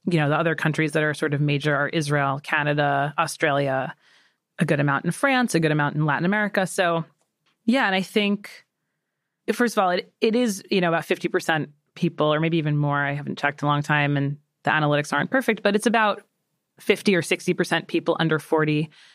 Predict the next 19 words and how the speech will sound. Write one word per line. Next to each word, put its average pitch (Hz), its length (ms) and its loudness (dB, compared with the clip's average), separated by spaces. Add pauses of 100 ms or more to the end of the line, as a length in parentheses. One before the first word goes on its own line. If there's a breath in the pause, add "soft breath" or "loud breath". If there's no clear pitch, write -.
(120)
Um, 151 300 0
but 170 80 2
we 185 120 0
also 165 300 0
get 151 380 -2
an 170 80 0
older 160 260 0
generation 156 460 -2
that 151 120 -2
wants 156 240 -4
to 156 80 -6
reconnect 151 440 -2
to - 100 -4
Yiddish, 151 340 0
that 147 80 -2
hasn't 143 280 -2
heard 156 260 -2
Yiddish 151 380 -2
since 143 420 -4